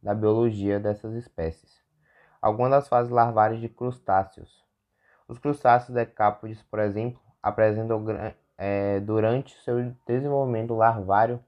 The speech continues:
várias etapas com mudanças radical de sua forma. Não só a sua forma muda, mas também a sua alimentação e habitat. Isso faz com que os criadores estejam atentos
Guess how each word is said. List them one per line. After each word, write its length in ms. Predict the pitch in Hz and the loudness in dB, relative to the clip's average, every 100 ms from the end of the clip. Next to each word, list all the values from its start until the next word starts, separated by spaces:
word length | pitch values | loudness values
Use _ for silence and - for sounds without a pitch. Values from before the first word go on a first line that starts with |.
| _ _ _ - | _ _ _ -2
várias 300 | 107 120 131 | 2 2 0
etapas 500 | 139 - 104 117 113 | 0 4 4 2 -6
com 140 | - | -6
mudanças 680 | 117 110 107 107 107 117 _ - | -6 -4 -4 -4 -6 -14 _ -6
radical 720 | 113 120 135 - 104 101 110 | -2 0 -2 -2 2 2 2
de 100 | 113 | -6
sua 240 | - 120 | -6 -8
forma. 460 | 123 95 95 90 87 _ _ _ _ _ _ - | -4 -4 -4 -4 -12 _ _ _ _ _ _ -6
Não 160 | 120 147 | -2 0
só 160 | - | 2
a 80 | 127 | 2
sua 200 | 127 131 | 2 -6
forma 320 | 127 120 127 | -2 -2 0
muda, 460 | 127 110 107 101 90 _ | -2 -2 -2 -4 -10 _
mas 220 | 104 101 | -6 -6
também 220 | - 107 104 | -4 -2 -2
a 60 | |
sua 180 | 107 110 | 0 0
alimentação 840 | 117 120 120 113 110 98 101 123 - | 0 -2 0 -2 -2 -6 -6 -6 -12
e 80 | - | -6
habitat. 640 | 101 113 120 87 85 - _ _ _ _ _ _ | -4 -4 -4 -2 -4 -6 _ _ _ _ _ _
Isso 160 | 110 110 | -10 -4
faz 420 | 120 120 117 _ _ | -2 -2 -6 _ _
com 160 | - 113 | -8 -8
que 160 | - | -6
os 120 | 117 117 | -8 -8
criadores 720 | - 120 123 107 104 110 113 | 0 4 4 4 -2 -2 -8
estejam 400 | _ 101 104 113 | _ -6 -4 -2
atentos 640 | 117 120 98 104 - _ | -4 -6 -6 -6 -10 _